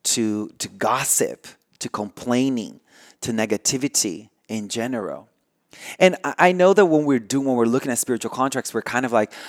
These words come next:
"F-, wow, this audit is harsh as fuck. This inventory is harsh as fuck." Baby, it is my job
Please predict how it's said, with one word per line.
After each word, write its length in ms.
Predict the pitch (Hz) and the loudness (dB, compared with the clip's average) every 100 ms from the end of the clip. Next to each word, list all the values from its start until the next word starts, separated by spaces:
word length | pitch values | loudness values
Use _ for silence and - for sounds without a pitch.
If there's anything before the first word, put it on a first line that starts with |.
| - | -20
"F-, 340 | - - - - | -18 -14 -14 -14
wow, 480 | 95 98 110 117 101 | -2 2 4 4 2
this 240 | 110 107 - | 0 -2 0
audit 480 | 101 123 123 76 - | 2 4 2 0 -6
is 160 | 101 | -6
harsh 540 | - - 123 127 117 87 | -8 0 4 4 4 -4
as 180 | - | -8
fuck. 480 | - - 131 107 - | -10 2 2 2 -4
This 180 | 107 101 | -6 -4
inventory 560 | 120 151 175 139 104 101 | -4 -2 -2 0 -2 -4
is 80 | - | -4
harsh 340 | - 110 107 | -2 -2 -4
as 100 | 98 | -4
fuck." 180 | 110 110 - - - | -4 -4 -10 -18 -10
Baby, 640 | 101 101 107 135 110 92 92 _ _ _ | -6 -4 -2 -2 -2 -4 -12 _ _ _
it 120 | 113 110 | 0 2
is 180 | 98 | 0
my 460 | 101 101 101 113 139 | -6 -6 -4 -2 -4
job 680 | 110 107 95 80 78 101 | -4 -2 -2 -2 -8 -10